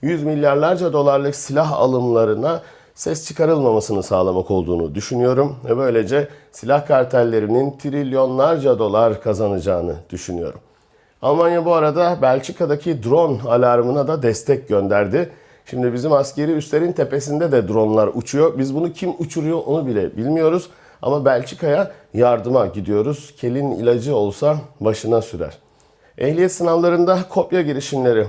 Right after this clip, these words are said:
iki katına çıktı. İçişleri Bakanlığı A F D'nin soru önergesine verdiği yanıtta son üç yılda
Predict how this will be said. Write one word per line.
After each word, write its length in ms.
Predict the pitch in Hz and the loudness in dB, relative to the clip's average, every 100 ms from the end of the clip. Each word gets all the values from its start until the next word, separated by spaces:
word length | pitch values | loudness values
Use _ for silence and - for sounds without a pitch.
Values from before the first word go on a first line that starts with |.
| 107 | -4
iki 260 | - 120 160 | -12 -8 -4
katına 380 | 151 120 120 117 | -2 -2 0 -2
çıktı. 400 | - 113 - - - _ _ | -2 -6 -8 -10 -12 _ _
İçişleri 480 | - 147 156 160 143 | -14 -12 -8 -4 0
Bakanlığı 540 | 127 123 139 131 139 143 | 0 2 0 2 2 2
A 240 | 113 123 | 2 2
F 140 | 123 123 | 0 -2
D'nin 360 | 131 160 160 | 0 2 0
soru 260 | 120 120 104 | -2 0 0
önergesine 640 | 107 101 95 98 - 92 | 2 0 -2 -4 -4 0
verdiği 340 | 101 98 82 90 | 2 0 -2 -2
yanıtta 560 | 135 117 - 139 143 - _ | 0 -2 0 -2 -2 -10 _
son 280 | _ 135 131 131 | _ -4 -4 -4
üç 240 | 156 - | -10 -4
yılda 360 | 117 107 151 | -4 0 0